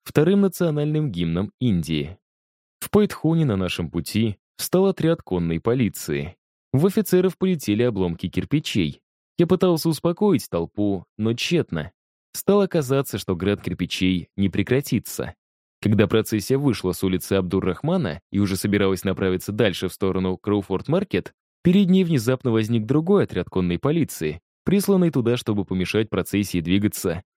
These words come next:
в направлении форта. Толпа была чрезвычайно плотной. Она почти прорвалась сквозь полицейский кордон.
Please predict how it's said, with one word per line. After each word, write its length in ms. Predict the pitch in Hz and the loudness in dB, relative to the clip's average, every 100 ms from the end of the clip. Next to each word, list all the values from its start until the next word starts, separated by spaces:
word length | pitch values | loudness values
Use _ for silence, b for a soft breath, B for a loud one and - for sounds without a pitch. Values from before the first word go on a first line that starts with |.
| _ | _
в 60 | 143 | 0
направлении 640 | 175 214 165 90 85 101 | 2 2 0 -2 -2 -4
форта. 580 | 117 156 95 - 71 - _ _ _ _ _ _ | -2 -2 -2 -4 -6 -6 _ _ _ _ _ _
Толпа 320 | - 175 220 | 0 2 2
была 280 | 208 202 190 | 2 2 2
чрезвычайно 760 | 170 196 185 175 143 - 85 90 | 0 0 2 0 -2 -4 -2 -2
плотной. 600 | 147 160 90 85 78 - _ _ _ - | 0 -2 0 -4 -6 -8 _ _ _ -2
Она 220 | 160 170 | 2 2
почти 360 | 151 139 - 135 | 0 -2 -2 0
прорвалась 540 | 147 151 175 190 160 | 0 2 0 0 -2
сквозь 220 | - 85 | -4 -8
полицейский 580 | - 90 - 92 - 92 | -2 -2 0 -4 -2 -4
кордон. 520 | - 131 147 78 73 | -2 -2 -2 -4 -6